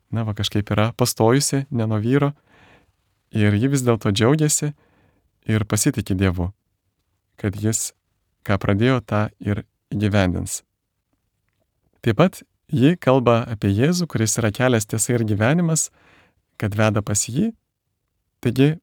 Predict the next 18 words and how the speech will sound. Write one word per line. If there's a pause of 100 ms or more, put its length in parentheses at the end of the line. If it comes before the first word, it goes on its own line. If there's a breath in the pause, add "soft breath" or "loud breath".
Marija
mums
dažnai
kalba
apie
dangų
savo
pranešimuose, (680 soft breath)
ir
ji
mums
nuolat
primena,
kad
žemiškas
gyvenimas
yra
trumpas